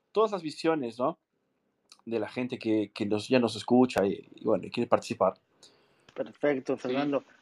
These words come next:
Speaker 2: Podríamos traer, ¿traes al-, alguna noticia sobre el juicio este del...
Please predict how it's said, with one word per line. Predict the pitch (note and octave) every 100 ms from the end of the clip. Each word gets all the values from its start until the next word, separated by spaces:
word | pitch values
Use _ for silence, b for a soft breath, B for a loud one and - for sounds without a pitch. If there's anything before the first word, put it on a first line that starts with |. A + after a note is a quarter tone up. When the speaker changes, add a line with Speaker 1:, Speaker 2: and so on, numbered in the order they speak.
| -
Speaker 2:
Podríamos | C#3+ D3+ F#3+ G3
traer, | G3 F3+ E3+ C3+
¿traes | D#3 F3+
al-, | G3+ F#3 D#3
alguna | C#3+ D3 E3
noticia | F3 D#3 E3+ F#3+ F3
sobre | - C#3 C3
el | B2
juicio | D#3 D3+ D#3
este | D3+ D3 - C#3+
del... | C3 B2 A#2+ A#2 A#2+ A#2+ A#2+